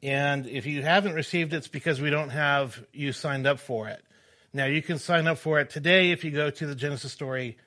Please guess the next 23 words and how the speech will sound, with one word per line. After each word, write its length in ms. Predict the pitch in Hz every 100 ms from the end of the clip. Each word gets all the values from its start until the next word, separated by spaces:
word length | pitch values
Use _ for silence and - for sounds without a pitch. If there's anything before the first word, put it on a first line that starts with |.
| _ _ -
dot 240 | 135 -
com, 500 | - 160 143 123 117 - _ _ _ _ _
and 140 | 127 127
there's 120 | 120
a 60 | 120
sign-up 340 | 170 165 156
form, 640 | - 151 147 143 139 135 _
uh, 360 | 135 123 117 110 - _ _ _ 101 -
down 220 | 147 135
below 220 | 135 135
the 60 | 135
Contact 520 | 143 127 135 120 -
Us 220 | 117 -
information. 640 | 110 101 120 107 98 113
So 140 | 104 120
you 100 | 120
can 140 | 131
sign 160 | - 147
up 100 | 151
for 80 | 151
the 80 |
newsletter 380 | 139 143 135 131
there. 340 | 143 175 196